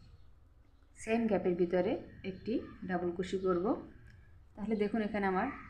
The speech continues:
দুইটি ডাবল কুশি হলো। এবারে হুকের ভিতরে আমি দুইটি প্যাচ দেব। দুইটি প্যাচ দিয়ে সেম গ্যাপের ভিতরে আমি ত্রিপল কুশি করব।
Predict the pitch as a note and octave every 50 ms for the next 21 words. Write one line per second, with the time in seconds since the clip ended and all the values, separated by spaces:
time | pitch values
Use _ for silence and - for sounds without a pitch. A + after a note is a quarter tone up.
0 | F#3 F3+ F#3 F#3 F3+ - F#3+ B3+ - - - - F#3+ F3 F3 F3 E3+ F3 F3 F#3
1 | F#3+ G3+ G#3+ G#3 G3+ F#3+ G#3 C#4 E4 - - - - G3+ G3+ G#3 G3+ F#3+ A3+ D4
2 | - - - - - - - - - G#3 G#3 C4 C4 B3 B3 A#3+ C4 A#3+ A3+ A3
3 | B3 F4 - - - - G3 F3+ G3 G3+ G3 G3 G#3+ G#3+ G3+ F#3+ F#3 F3 E3+ E3+
4 | F#3 F3 F#3 A#3+ D#4 D#4 - - - G3+ G#3 G#3+ C4 A3+ - A3 G#3 G#3 G3 F#3
5 | F#3+ G3+ G3 G3+ C4+ F#4 - - - - - - - - - - - - - -
6 | A#3+ B3 B3 A#3 A3 A3 A3 - F#3 F3+ F3+ F3+ F#3 F3+ F3 G#3+ C#4+ - - -
7 | - - - - - - - - - - - - - - - - - - - -
8 | - - - - - - - - G3 F#3+ G3+ B3 D#4 D4+ - - - - - -
9 | - - G#3+ B3 B3 A#3+ - G3+ G3 F#3+ F#3+ - F3 - - F3 E3 E3 D#3+ D3+
10 | D3